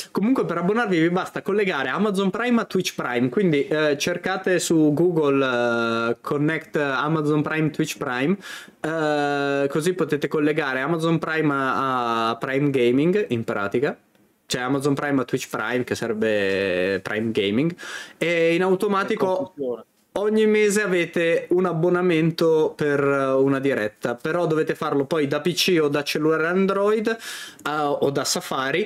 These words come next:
Speaker 1: eh, nel caso degli iPhone, e quindi, eh, vi basta cliccare,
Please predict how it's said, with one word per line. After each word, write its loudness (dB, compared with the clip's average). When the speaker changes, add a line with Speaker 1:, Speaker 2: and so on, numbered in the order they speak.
Speaker 1:
eh, -2
nel 0
caso 0
degli 2
iPhone, 2
e 2
quindi, 2
eh, 0
vi -2
basta -6
cliccare, -2